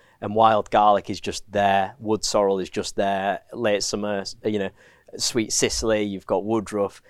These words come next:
all literally on the doorstep. Like you say, it's twenty miles, but it's twenty miles into the city, wh-, which, you, you know, I'm not saying stuff doesn't grow in and around York, but, like, it's all literally on our doorstep here. And, like, I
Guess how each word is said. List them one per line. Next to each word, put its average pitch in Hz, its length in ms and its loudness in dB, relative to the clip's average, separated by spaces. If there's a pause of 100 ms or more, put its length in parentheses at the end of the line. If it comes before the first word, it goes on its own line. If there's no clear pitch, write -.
(320)
all 117 440 8
literally 107 500 2
on 101 200 -2
the 92 80 -6
doorstep. 104 680 0
Like 117 140 4
you 101 60 -8
say, 113 220 4
it's - 200 -6
twenty 113 260 0
miles, 107 520 -4
but 104 120 0
it's - 80 -10
twenty 110 200 -4
miles 98 280 -4
into 92 160 -10
the 95 100 -8
city, 92 340 -2
wh-, - 340 -14
which, 110 240 -6
you, - 120 -6 (360)
you 120 80 -2
know, 101 260 2
I'm 117 100 -4
not 101 140 -2
saying 104 200 -2
stuff 98 180 -10
doesn't 98 200 -4
grow 104 280 2
in 104 180 0
and 95 100 -2
around 101 360 2
York, 98 340 -2
but, 101 140 -4
like, 95 240 -2 (420)
it's 117 320 -2
all 107 580 6
literally 107 460 0
on 98 100 2
our 98 120 0
doorstep 104 500 0
here. 110 260 2
And, 98 120 0
like, 98 260 -2
I 104 320 0